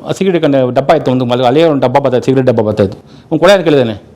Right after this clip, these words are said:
"ಇದು ನಿನ್ನ, ನಿಂಗಲ್ಲಪ್ಪ ನೀನು, ಇದು ಲೋಕಲ್ ಇವೆಲ್ಲ, ನೀನು ಲೋಕಲ್ ನೀನು ಕೊಡೋಕ್ಕಾಗಲ್ಲ" ಅಂತೆ.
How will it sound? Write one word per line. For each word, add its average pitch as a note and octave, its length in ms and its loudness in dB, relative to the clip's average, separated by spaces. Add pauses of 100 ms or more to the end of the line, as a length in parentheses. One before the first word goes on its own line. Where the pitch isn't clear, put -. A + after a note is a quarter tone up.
(560)
"ಇದು C#3+ 100 -6
ನಿನ್ನ, D#3+ 240 2
ನಿಂಗಲ್ಲಪ್ಪ F3 500 2
ನೀನು, D3 440 0
ಇದು C#3 140 -4
ಲೋಕಲ್ D#3+ 300 0
ಇವೆಲ್ಲ, C3+ 200 0
ನೀನು C3 120 -2
ಲೋಕಲ್ E3 220 0
ನೀನು C#3 180 2
ಕೊಡೋಕ್ಕಾಗಲ್ಲ" C#3 380 0
ಅಂತೆ. A2 280 -4